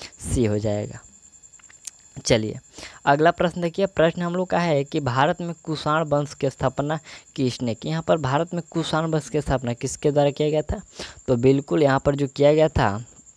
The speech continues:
वह कुजुल कड फिशेस, यहाँ पर कुडुल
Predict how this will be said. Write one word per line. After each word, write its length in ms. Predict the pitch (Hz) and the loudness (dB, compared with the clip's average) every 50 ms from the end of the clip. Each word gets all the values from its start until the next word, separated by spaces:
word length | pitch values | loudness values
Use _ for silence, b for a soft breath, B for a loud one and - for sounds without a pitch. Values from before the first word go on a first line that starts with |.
| - _ - - - - - - - - - _ - | -20 _ -20 -20 -20 -20 -20 -20 -20 -20 -16 _ -2
वह 220 | 147 151 151 147 143 - _ - - | 2 4 4 4 4 0 _ -6 -2
कुजुल 440 | 170 165 156 165 165 139 120 117 117 B B B B B B B - _ _ - | 0 0 2 4 2 2 2 0 -4 B B B B B B B -20 _ _ 2
कड 320 | - 170 170 160 135 127 117 - b b b b - | 4 6 6 6 4 0 -2 -2 b b b b -4
फिशेस, 460 | - - 160 156 - - - 120 113 | 0 2 2 2 2 4 4 4 4
यहाँ 220 | 117 123 131 135 143 | 2 0 -2 -2 0
पर 140 | - 143 139 | 0 -2 -2
कुडुल 380 | - - - 139 147 156 160 | -2 -2 -2 0 2 2 0